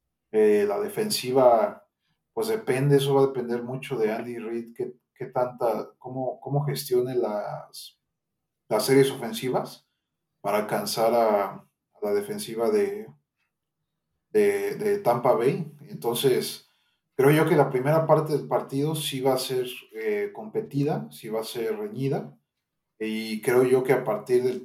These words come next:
de, de la segunda mitad del tercer cuarto, ya Tampa Bay va a estar medio disminuido, porque sí el factor de, de la edad, pues, de Brady, sí se le acaba el gas. O sea, en verdad,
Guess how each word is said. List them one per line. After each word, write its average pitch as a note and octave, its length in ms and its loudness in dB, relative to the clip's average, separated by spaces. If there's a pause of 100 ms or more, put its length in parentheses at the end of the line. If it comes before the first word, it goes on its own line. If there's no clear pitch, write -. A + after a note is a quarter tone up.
de, G#2+ 360 0 (320)
de - 200 -8
la - 120 -8
segunda C#3+ 320 2
mitad B2+ 300 0
del - 80 -4
tercer - 340 -6
cuarto, D3 520 -2 (240)
ya G#2+ 320 2
Tampa A2 300 -2
Bay G#2 180 0
va G#2+ 100 -2
a G#2+ 40 -2
estar A2 260 -4
medio G#2 560 -6 (460)
disminuido, C3 720 2
porque - 260 -6
sí A#2+ 240 -2
el A#2 100 0
factor A2+ 520 -4 (600)
de, G2+ 400 2
de G#2+ 140 -4
la G2+ 120 -4
edad, A2+ 380 0
pues, A2 200 -2
de G#2 120 -2
Brady, A#2 460 -2 (520)
sí C#3+ 160 -4
se E3+ 100 2
le B2 80 4
acaba A#2+ 280 2
el A2 100 0
gas. G2+ 340 -2
O - 80 -18
sea, A2+ 160 -4
en A2 80 -4
verdad, A2 520 0